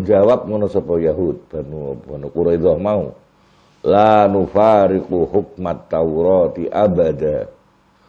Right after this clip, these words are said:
Ora bakal misai sapa kami hukmat Taurah, ing hukume Taurah,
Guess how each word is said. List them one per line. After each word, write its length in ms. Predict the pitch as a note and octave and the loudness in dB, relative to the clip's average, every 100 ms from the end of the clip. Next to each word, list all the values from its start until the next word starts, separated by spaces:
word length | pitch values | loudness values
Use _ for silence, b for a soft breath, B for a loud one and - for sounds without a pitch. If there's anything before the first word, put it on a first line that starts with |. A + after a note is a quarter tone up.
| b b b - | b b b 2
Ora 280 | A#2 C3 | 4 4
bakal 400 | A#2 B2 A2+ C3 | 4 4 4 4
misai 640 | B2+ C#3+ C3+ C3+ C#3 D#3 D3 | 2 0 0 2 4 4 4
sapa 240 | C3 A#2 A2+ | 2 0 2
kami 600 | A2 G2+ G#2+ B2 G#2+ F#2 | 2 0 -2 -6 -6 -8
hukmat 480 | G2+ - G#2+ G#2 | -10 -8 -6 -4
Taurah, 400 | G2 G2 G2 G2 | 0 2 2 0
ing 80 | E2+ | -2
hukume 480 | F2 E2 F#2 F2 F2+ | -10 -12 -10 -8 -6
Taurah, 440 | D#2+ D#2 D2+ G#2 | -4 -2 0 -2